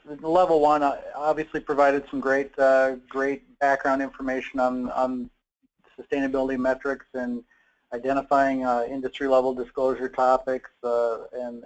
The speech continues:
and the components of sustainability standards and, and the application of them. Level two certainly takes the application to a very high level. Uh, uh, again, not, it moves away from the traditional question answer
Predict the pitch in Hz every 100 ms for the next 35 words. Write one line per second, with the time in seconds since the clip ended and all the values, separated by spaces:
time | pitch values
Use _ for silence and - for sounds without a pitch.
0 | 123 127 120 - 127 - 139 135 127 -
1 | 117 113 _ _ _ _ _ _ - 131
2 | 143 131 127 131 123 - 127 123 127 120
3 | 120 120 123 123 123 127 - 117 135 131
4 | - 117 110 117 113 _ _ _ _ _
5 | _ 131 139 175 180 165 139 - - 175
6 | 147 - 160 156 156 139 143 131 - 131
7 | 131 131 127 - 139 - 127 123 - 120
8 | 113 - 131 135 135 120 123 117 120 113
9 | 120 135 _ _ _ _ _ - 120 117
10 | 120 117 _ _ 117 117 110 - _ _
11 | 131 131 139 139 135 139 135 - _ _
12 | - 143 143 160 151 147 147 143 139 123
13 | 139 131 131 135 123 123 - 139 - -
14 | 120 120 120 120 _ _ - 135 135 -